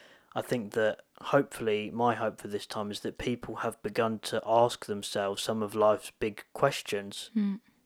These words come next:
Speaker 1: away from the busyness and the noise of everyday life, and that people will turn to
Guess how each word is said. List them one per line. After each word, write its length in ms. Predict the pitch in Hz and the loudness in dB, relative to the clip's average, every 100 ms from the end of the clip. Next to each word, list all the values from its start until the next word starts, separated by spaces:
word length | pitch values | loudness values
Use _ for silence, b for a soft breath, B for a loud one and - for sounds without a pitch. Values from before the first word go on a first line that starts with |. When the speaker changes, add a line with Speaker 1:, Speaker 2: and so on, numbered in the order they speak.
| - | -4
Speaker 1:
away 340 | - 113 123 120 | 0 6 6 6
from 200 | - 113 | -2 -4
the 80 | |
busyness 600 | 104 120 - 113 113 107 - | -2 -2 -2 -2 -2 -2 -6
and 100 | 101 | -6
the 40 | |
noise 420 | 104 110 113 104 | 0 2 2 0
of 100 | 107 | 0
everyday 400 | 104 104 101 98 | 0 0 -4 -2
life, 420 | 98 104 98 - - B B B B B B B | 2 2 0 -6 -18 B B B B B B B
and 300 | 123 113 110 | 2 2 0
that 380 | 104 110 107 - _ _ _ _ _ _ _ | 2 4 4 0 _ _ _ _ _ _ _
people 340 | - 127 - 110 | -6 -6 -4 -4
will 160 | 107 | -2
turn 440 | 107 - 117 107 104 | -4 -2 -2 -2 -4
to 500 | - 110 104 101 | -6 -4 -4 -4